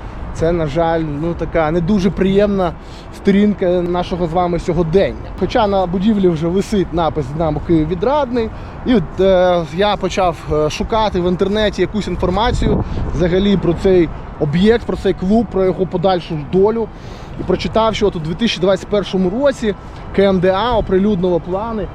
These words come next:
по реконструкції цього об'єкту. І тут планували зробити великий спортивний комплекс. Але вже після... Початку повномасштабної війни казали, що цю територію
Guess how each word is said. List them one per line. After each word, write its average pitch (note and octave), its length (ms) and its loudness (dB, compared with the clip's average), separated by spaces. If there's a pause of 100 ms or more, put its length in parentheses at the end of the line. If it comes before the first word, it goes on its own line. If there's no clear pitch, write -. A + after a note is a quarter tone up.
(220)
по F#3 80 2
реконструкції G3 800 0
цього E3 220 2
об'єкту. F#3 500 0
І F3 40 -2
тут F#3+ 140 -4
планували F#3 540 2
зробити F3 540 2 (580)
великий G#3+ 500 2 (200)
спортивний G3+ 540 2
комплекс. D3+ 580 0 (460)
Але G#3+ 300 4
вже G3 380 2
після... G3 540 2 (340)
Початку F#3+ 420 2
повномасштабної F#3+ 840 0
війни C4+ 560 0 (420)
казали, G3+ 420 2
що G3+ 100 -6
цю G#3 140 -4
територію G3 640 4